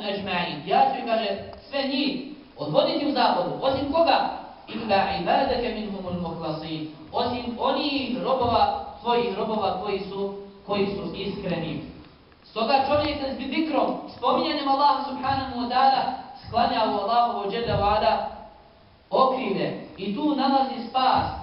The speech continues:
tu nalazi smiraj. „Ela bi zikrillahi tatma'innul kulub.” Doista se spominjanjem Allaha subhanahu wa ta'ala srca smiruju. Srca se smiruju spominjanjem Gospodara subhanahu wa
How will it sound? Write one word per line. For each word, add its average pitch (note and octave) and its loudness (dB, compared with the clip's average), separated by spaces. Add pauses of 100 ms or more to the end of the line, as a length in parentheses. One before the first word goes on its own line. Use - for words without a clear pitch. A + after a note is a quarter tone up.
(260)
tu C#4 0
nalazi D4+ 2 (120)
smiraj. D4 4 (140)
„Ela C4 2
bi B3+ -2
zikrillahi A#3 -2
tatma'innul G3 -6
kulub.” F3+ 0 (400)
Doista A3 0
se B3 -4
spominjanjem D4 2
Allaha C#4 4
subhanahu B3+ -4
wa A#3+ -4
ta'ala B3+ 2 (640)
srca B3 -2
smiruju. - 0 (460)
Srca B3 2
se G#3+ -4
smiruju C#4+ -4
spominjanjem D4+ 0 (600)
Gospodara A3+ 2
subhanahu G#3 -4 (100)
wa G#3 0